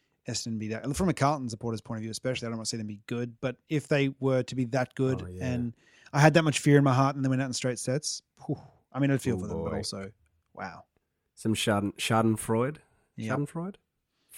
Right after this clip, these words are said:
Speaker 2: F-, yeah, a lot of it. Um, so the Dons for both of us.
Speaker 1: Eight ten at Perth. Uh, also Good Friday. West Coast take on Port. Interesting, but I'm, I'm going with West Coast.
Speaker 2: Yeah, I'm also going with West Coast. There's,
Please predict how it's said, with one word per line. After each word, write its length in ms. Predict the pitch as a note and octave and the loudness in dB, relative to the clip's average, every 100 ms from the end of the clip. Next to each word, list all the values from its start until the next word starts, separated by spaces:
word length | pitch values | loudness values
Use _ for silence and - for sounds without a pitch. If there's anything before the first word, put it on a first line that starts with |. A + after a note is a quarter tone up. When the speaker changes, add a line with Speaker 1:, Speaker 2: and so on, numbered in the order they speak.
| G#2+ | -8
Speaker 2:
F-, 80 | E2+ | -4
yeah, 420 | G#2+ G#2 G2 F#2 | -2 0 -2 -4
a 40 | F#2 | -8
lot 280 | - G#2+ G2+ | -8 -4 -4
of 60 | F#2 | -6
it. 100 | - _ _ _ _ _ _ _ | -10 _ _ _ _ _ _ _
Um, 300 | A2 A#2 A#2 | 2 4 4
so 180 | - C#3 | 6 8
the 80 | C3+ | 8
Dons 260 | C#3+ C#3+ C3 | 8 8 6
for 60 | |
both 200 | A2+ G#2+ | 4 2
of 80 | F#2+ | 0
us. 260 | F2+ - - - _ _ _ E3+ | -6 -10 -18 -20 _ _ _ 0
Speaker 1:
Eight 120 | F#3+ | 4
ten 180 | F#3 F3+ | 6 6
at 100 | - | 4
Perth. 560 | E3 D3+ C3+ - - C#3+ | 4 6 4 -2 -10 2
Uh, 260 | C#3+ C#3+ | 6 8
also 220 | E3 E3 D#3+ | 6 6 6
Good 160 | D3+ | 4
Friday. 520 | - D3 C#3+ C#3 C3 - _ | 8 10 10 10 8 2 _
West 240 | C#3+ F#3 - | 6 6 6
Coast 340 | F#3 E3+ - - | 6 6 2 -8
take 340 | - E3 D#3+ - _ | 4 6 6 2 _
on 300 | - C#3+ D3 - - | 0 2 2 -2 -6
Port. 600 | E3+ D3 A2 - - - _ _ _ _ _ _ _ _ - | 2 2 2 -4 -8 -8 _ _ _ _ _ _ _ _ -6
Interesting, 540 | F#3 F3 D#3+ D#3+ F3+ - _ | -4 0 2 2 0 -6 _
but 280 | C#3 C3+ C#3 _ _ | 0 0 -2 _ _
I'm, 260 | C#3+ D3 C#3+ | 0 2 0
I'm 120 | C3+ C3 | 0 0
going 140 | A2+ | -2
with 100 | G2 | -4
West 180 | G2+ - | -8 -6
Coast. 260 | A2+ A#2 - _ _ _ _ _ _ _ _ _ | -8 -8 -14 _ _ _ _ _ _ _ _ _
Speaker 2:
Yeah, 380 | F#2+ F#2 E2+ E2+ - | -8 -4 -4 -4 -4
I'm 140 | G2+ | -2
also 280 | G#2 G2+ F#2+ | -2 -2 -4
going 340 | F2+ F2 E2+ | -2 -2 -4
with 160 | E2 E2 | -6 -8
West 220 | E2 - | -8 -6
Coast. 320 | F#2+ E2+ - | -4 -4 -4
There's, 320 | F#2+ E2 - | -4 -6 -8